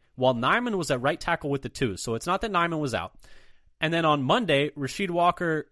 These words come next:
Nyman did, Nyman started at left tackle, but when they gave Jenkins a breather, they moved Tom to left guard, and Rasheed Walker went to right tackle with the ones. Walker had a really good game at tackle wi-, um, in the preseason game with, against the Bengals, but the fact that he's getting snaps with the ones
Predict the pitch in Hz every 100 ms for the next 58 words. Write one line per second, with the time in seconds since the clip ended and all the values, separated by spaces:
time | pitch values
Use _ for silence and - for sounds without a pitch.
0 | 156 175 185 165 175 147 - - 170 220
1 | 247 - - 180 180 143 127 120 - 117
2 | 98 - 90 - _ - - 151 170 156
3 | 139 175 151 175 208 202 180 151 147 151
4 | 135 131 127 143 143 - 151 156 156 143
5 | 135 131 123 123 131 123 - 143 127 127
6 | 131 123 - 117 117 117 110 107 104 101
7 | 92 85 - - - 151 185 208 185 123
8 | 107 113 151 240 254 202 208 214 214 190
9 | 165 - 196 - _ _ _ 131 127 156
10 | 139 123 117 117 - - 151 160 147 -
11 | 180 - 165 170 160 165 - - 143 143
12 | 139 127 143 175 - _ _ _ _ -
13 | 143 113 - _ _ _ - 139 - 254
14 | - 135 113 - 120 110 139 135 - 120
15 | 98 120 135 98 92 -